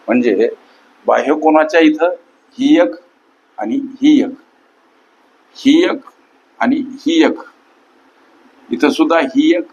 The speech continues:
आणि ही एक जोडी तयार होणार आहे. गोष्ट रेषीय जोडीतील कोनांची. बघा, हा जर आंतरकोन आहे, त्याचा बाह्यकोन हा आहे, म्हणजे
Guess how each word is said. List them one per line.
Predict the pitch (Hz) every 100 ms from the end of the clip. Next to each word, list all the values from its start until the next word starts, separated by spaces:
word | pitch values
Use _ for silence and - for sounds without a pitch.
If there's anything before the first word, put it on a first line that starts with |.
| _ -
आणि | 113 135 127
ही | 131 131 131
एक | 131
जोडी | - 110 117 -
तयार | 92 90
होणार | 82 85
आहे. | 76 _ _ _ _ _ _ _ _ _ _ _ _ _ _ _ - - - - - - - - - - - - -
गोष्ट | 147 143 147 170 165 160 - _ _ -
रेषीय | 123 127 127 160 160
जोडीतील | 131 127 123 135
कोनांची. | 123 113 101 95 - - - _ -
बघा, | 123 123 -
हा | 123
जर | 131 156 156
आंतरकोन | 120 123 127 175 - 139 110
आहे, | 95 90 - _ _
त्याचा | 127 117 147
बाह्यकोन | 127 120 117 139 139 139 -
हा | 120
आहे, | 98 - -
म्हणजे | 104 107